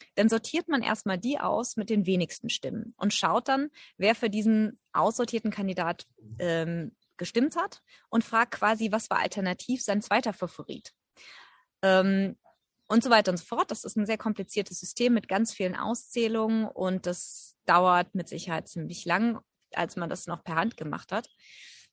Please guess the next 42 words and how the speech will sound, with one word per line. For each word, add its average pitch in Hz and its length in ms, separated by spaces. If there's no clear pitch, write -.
hat 190 140
das 185 140
vermutlich 185 480
sehr, 180 260
sehr 160 160
viel - 140
Zeit - 260
in - 80
Anspruch - 340
genommen. 156 400
Und 208 100
dann 202 100
guckt - 180
man 254 140
eben, 240 340
bis - 340
am 196 140
Ende 226 220
ein 190 160
Gewinner 185 280
steht, 269 300
der 190 80
dann 185 140
tatsächlich 196 420
fünfzig - 400
Prozent - 460
aller 190 180
Stimmen 202 300
bekommen 202 360
hat, 233 180
eben, 190 420
ne, 247 220
wenn 180 180
nicht 175 160
First 233 240
Choice, 220 240
dann 156 160
Second 214 340
Choice 180 260
oder 151 160
Third - 220
Choice. - 380